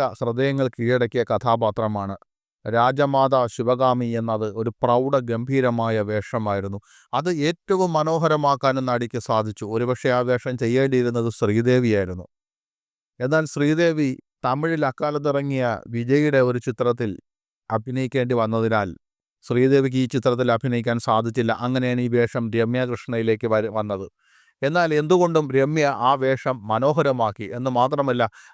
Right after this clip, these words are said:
ആ വേഷം രമ്യയ്ക്ക് മാത്രമേ അത്ര ഭംഗിയായി ചെയ്യാൻ കഴിയൂ എന്ന്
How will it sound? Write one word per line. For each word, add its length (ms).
ആ 180
വേഷം 500
രമ്യയ്ക്ക് 500
മാത്രമേ 540
അത്ര 320
ഭംഗിയായി 540
ചെയ്യാൻ 380
കഴിയൂ 400
എന്ന് 260